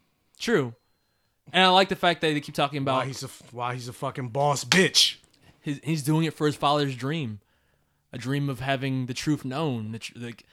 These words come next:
Speaker 1: and he even questions, again, we're skipping,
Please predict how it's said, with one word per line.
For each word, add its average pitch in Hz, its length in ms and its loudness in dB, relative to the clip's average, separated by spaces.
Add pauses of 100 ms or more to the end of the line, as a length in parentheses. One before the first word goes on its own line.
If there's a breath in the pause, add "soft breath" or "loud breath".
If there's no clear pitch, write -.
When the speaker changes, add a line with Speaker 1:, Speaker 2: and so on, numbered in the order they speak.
(680 soft breath)
Speaker 1:
and 175 100 4
he 202 80 6
even 185 220 4
questions, 147 880 2
again, 151 160 -2
we're 135 80 -2
skipping, 113 560 -6